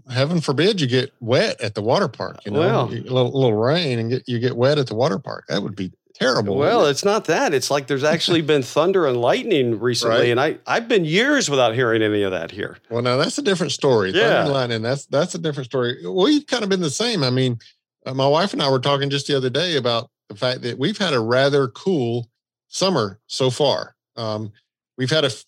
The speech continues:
Speaker 1: well, we've had days where we got in the nineties. Um, we've probably been to ninety-five,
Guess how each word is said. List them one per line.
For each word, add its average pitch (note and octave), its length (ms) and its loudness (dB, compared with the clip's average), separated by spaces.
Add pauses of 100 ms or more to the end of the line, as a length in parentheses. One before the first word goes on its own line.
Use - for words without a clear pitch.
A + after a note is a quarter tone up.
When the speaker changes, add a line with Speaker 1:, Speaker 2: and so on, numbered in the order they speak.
(120)
Speaker 1:
well, D#3+ 180 0
we've F#3+ 180 2
had F#3+ 180 0
days D#3 200 0
where D3 120 2
we C#3 100 0
got C3+ 160 2
in C#3 140 -2
the D3 100 -2
nineties. G#2+ 600 -6 (420)
Um, G#2 380 -4 (260)
we've B2 240 -2
probably C3 280 2
been B2 180 2
to A#2+ 80 0
ninety-five, A2+ 960 -2